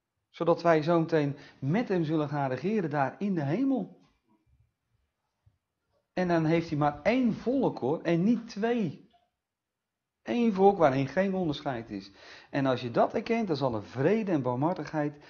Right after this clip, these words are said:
zijn en over het Israël Gods. Nou, je ziet dus in de Galatenbrief heeft het Israël Gods, dus wat is het Israël Gods nu? Dat is de kleine kudde. Ja? En die heeft toen de tijd naast het lichaam van Christus bestaan. Dus je zou het zo kunnen zien,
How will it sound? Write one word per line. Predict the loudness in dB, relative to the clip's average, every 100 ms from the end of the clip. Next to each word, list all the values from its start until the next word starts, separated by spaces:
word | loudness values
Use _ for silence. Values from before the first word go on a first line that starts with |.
| -20
zijn | -8 -4 -4 -4
en | -6 -4
over | -4 -4
het | -10 -10
Israël | -12 -8 -10
Gods. | -10 -18 -20 -20 -20 _ _ _ _ _ -8
Nou, | -6
je | -2
ziet | -4
dus | -4 -6
in | -8
de | -6
Galatenbrief | 0 0 0 -4 -4 -4 -8 -20 -20 -14
heeft | -4 -2 -2
het | -2
Israël | 0 0 0
Gods, | 0 0
dus | -2
wat | 0 0
is | 0
het | -6
Israël | -6 -4 -4
Gods | 0 0 0
nu? | -2 -2
Dat | -6
is | -10
de | -12
kleine | -10 -12 -8
kudde. | -8 -8 -10 _ _ _ _ _
Ja? | -10 -10 -12 -20 _ -20 _
En | -2 0
die | 0
heeft | 0 -2 -6
toen | -6
de | -4 -4
tijd | -6 -6 -10 -18 _ _ -10
naast | -2 0 0 -4
het | -6
lichaam | -4 -4
van | -8
Christus | -4 -4 -4 -12 -14 -20 -10
bestaan. | -2 2 4
Dus | 2
je | 2
zou | 4
het | 4
zo | 4 2
kunnen | 2 0
zien, | -2 -2